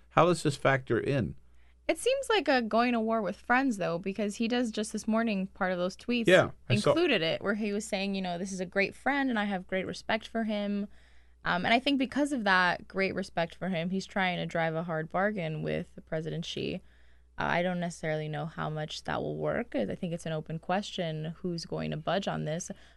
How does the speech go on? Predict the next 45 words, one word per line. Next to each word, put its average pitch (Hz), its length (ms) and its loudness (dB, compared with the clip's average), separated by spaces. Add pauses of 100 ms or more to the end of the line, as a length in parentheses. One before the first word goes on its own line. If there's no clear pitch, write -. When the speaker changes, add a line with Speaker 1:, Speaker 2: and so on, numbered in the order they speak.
Speaker 2:
But 180 140 0
they 208 100 6
are 226 200 6
scheduled 180 480 0
to 175 100 -6
meet 170 300 -4
next 160 300 -6
month, 156 380 -4 (580)
um, 156 360 -2
at - 240 -4
the, 180 80 -2
on 170 120 -2
the 170 60 -4
sidelines 165 480 -2
of 160 80 -10
G 160 120 -6
twenty 151 320 -4
in 156 100 -4
Japan. 156 680 -4 (180)
And 160 380 -2
the 175 80 0
idea 202 420 2
would 175 200 -2
be 160 280 -2
that 160 220 -2
maybe 156 320 -2
they 156 140 0
would 185 240 -2
close 160 280 0
a 151 80 -4
deal 147 280 -2
then. 143 440 -4 (440)
Uh, 151 160 -2
but, 170 240 -2
I 170 100 0
mean, 170 180 -2
given 180 220 -2
where 170 120 -2
things 165 280 -6
are 156 80 0
at - 180 0
right 160 200 0
now, 151 280 -2
it's 160 160 -6
unclear. 170 500 -4